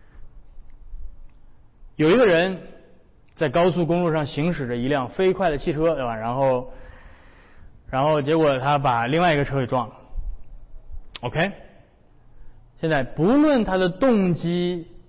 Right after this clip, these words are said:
是好的还是不好的，不论他是故意撞的还是不小心撞的，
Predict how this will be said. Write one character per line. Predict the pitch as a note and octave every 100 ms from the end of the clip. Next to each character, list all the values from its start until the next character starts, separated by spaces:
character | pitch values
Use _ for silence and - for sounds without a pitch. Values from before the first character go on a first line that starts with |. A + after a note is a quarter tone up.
| - - - - - - -
是 | - F3+ E3+ E3
好 | D3 - D3+ A#2 B2
的 | C3
还 | C3+
是 | D3
不 |
好 | C#3 B2+
的， |
不 | B2 G3
论 | F#3+
他 | F3+ F3+
是 | E3
故 | D#3 A3+
意 | G3
撞 | D#3+ E3
的 | C#3+
还 | B2+ B2+
是 | B2 C3+ C3 A#2+
不 | B2
小 | D#3 A2+
心 | B2+ C3
撞 | B2+
的， | G#2+